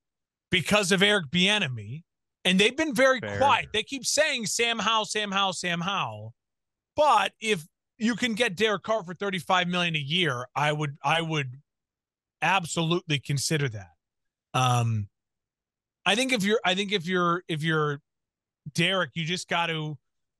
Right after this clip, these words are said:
Speaker 1: uh, you have some good options. Like, you have good options, and I think, uh, I think you gotta wait to see the landscape.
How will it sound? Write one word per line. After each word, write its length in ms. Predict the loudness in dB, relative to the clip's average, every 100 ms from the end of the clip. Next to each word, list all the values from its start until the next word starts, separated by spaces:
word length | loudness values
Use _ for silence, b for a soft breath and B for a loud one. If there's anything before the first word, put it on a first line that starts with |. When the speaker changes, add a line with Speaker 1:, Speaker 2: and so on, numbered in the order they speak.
| _ -2
Speaker 1:
uh, 280 | 0 0 0
you 140 | 0
have 240 | 2 0 -2
some 180 | -4
good 180 | -2 0
options. 540 | 0 -4 -10 -16 -10 -6
Like, 160 | -2
you 100 | 0
have 220 | 0 0
good 140 | 0 2
options, 540 | 2 0 -6 -8 -6
and 200 | -2 0
I 80 | 0
think, 300 | 0 -2 -2 -2
uh, 340 | 2 2 0 -4 _ _ _ _
I 60 | -2
think 220 | 0 0
you 40 |
gotta 200 | 0 2
wait 240 | 2 0 -2
to 80 | -4
see 160 | -4
the 80 | -2
landscape. 440 | -2 -2 -4 -10